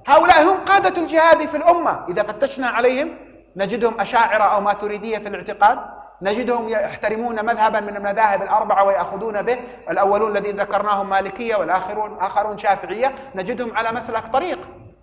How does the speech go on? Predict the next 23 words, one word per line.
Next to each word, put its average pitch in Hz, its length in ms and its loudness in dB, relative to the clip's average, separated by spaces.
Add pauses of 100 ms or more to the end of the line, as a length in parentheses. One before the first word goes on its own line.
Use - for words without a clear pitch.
(340)
آه، - 20 4
الأمير 208 520 4
عبد 190 160 0
القادر 208 360 2
الجزائري 208 540 -2
كان 233 240 -4
شاذلياً، 262 800 -2
من 269 120 -4
يجهل 269 360 6
هذه 247 240 4
المسألة؟ 247 460 -4 (480)
من 208 100 -6
يقرأ 226 320 2
كتابه 208 420 0
المواقف 190 500 0
يرى 254 180 2
ذلك، 311 380 2 (420)
وهذا 190 340 -4
ثابت 233 440 2
راسخ. 294 440 2 (500)
ال-، 208 100 0 (340)
الش-، 226 180 -6 (420)
سي-، 226 360 -6